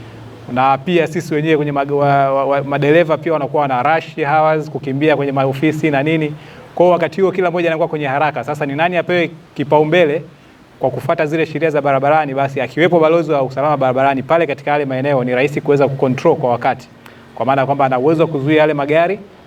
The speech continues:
kwa wakati fulani wa, watembea kwa miguu wakavuka, hususan asubuhi wanafunzi wanapoenda shuleni, lakini pia ana uwezo wa kucontrol pia hata wale wanafunzi pia. Kuna wakati anaweza akawa control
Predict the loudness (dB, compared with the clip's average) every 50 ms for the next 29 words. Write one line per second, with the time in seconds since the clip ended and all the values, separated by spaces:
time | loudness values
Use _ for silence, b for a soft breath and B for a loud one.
0 | -20 -20 -12 -4 0 0 2 2 0 -2 -4 -4 -2 0 0 0 0 0 -2 0
1 | 0 0 -2 -4 -6 -8 -12 -10 -10 -8 -8 -6 -6 -2 0 0 0 2 0 0
2 | 2 2 2 2 4 2 0 -2 -2 -4 -4 -2 -4 -4 -4 -8 -10 -12 -6 -4
3 | -4 -2 -2 -2 -2 0 -2 -4 -4 0 2 2 2 4 2 0 -2 -2 -4 -4
4 | -2 0 0 0 0 0 0 0 0 0 0 2 4 4 2 0 -4 -10 B B
5 | B B B B B B B B B -4 -4 -2 0 0 0 2 2 2 2 2
6 | 2 2 0 0 0 0 -2 -2 -4 -4 -4 -6 -4 -4 -4 -4 -2 -2 0 0
7 | 0 0 2 0 0 2 2 0 0 0 -4 -4 -4 -4 -4 -4 -4 -4 -6 -6
8 | -6 -4 -4 -4 -6 -8 -4 0 2 2 2 2 2 0 0 -2 -2 0 0 0
9 | 0 0 0 -2 -2 -2 -4 -6 -6 -4 0 2 2 2 2 0